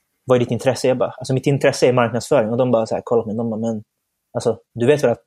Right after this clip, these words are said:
allt vi gör här är marknadsföring?" Och då, där,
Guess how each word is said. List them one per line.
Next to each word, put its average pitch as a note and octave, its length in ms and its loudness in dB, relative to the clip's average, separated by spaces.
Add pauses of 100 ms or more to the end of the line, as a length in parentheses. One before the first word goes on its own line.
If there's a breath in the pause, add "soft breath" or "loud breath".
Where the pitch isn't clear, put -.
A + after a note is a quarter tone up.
(120)
allt D3 280 2
vi B2 40 4
gör D3 160 6
här A#2 220 2
är D#3+ 160 6
marknadsföring?" B2 560 -2 (1300 loud breath)
Och C#3 100 4
då, E3 80 6
där, D3+ 180 4